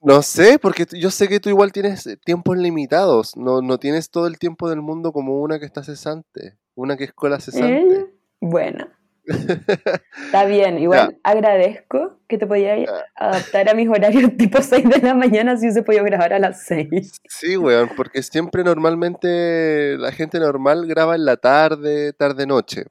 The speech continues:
Speaker 2: Pero imagínate la siguiente situación. Yo soy la Rosalía. Tú eres Mon Laferte. <laughs> No,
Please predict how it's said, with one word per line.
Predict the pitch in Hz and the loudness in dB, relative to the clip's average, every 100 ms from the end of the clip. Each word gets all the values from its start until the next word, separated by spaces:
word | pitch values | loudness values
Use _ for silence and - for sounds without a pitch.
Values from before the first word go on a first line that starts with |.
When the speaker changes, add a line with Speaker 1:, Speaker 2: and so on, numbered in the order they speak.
| - | -4
Speaker 2:
Pero | 226 | 0
imagínate | 254 254 294 320 330 | 2 0 0 0 0
la | 349 | -2
siguiente | 302 269 277 269 | 0 -2 0 -2
situación. | 269 254 208 175 - | -2 -2 -2 -6 -6
Yo | 170 254 | -2 0
soy | 277 | 2
la | 269 | 0
Rosalía. | 254 254 247 214 196 214 233 _ _ _ _ _ _ _ _ _ - 180 - | 0 -2 0 0 -2 -6 -12 _ _ _ _ _ _ _ _ _ -6 2 6
Tú | 233 | 6
eres | 254 254 | 8 6
Mon | 214 | 6
Laferte. | 262 - 247 240 - 226 196 | 4 2 2 2 2 0 0
<laughs> | |
No, | 196 | -2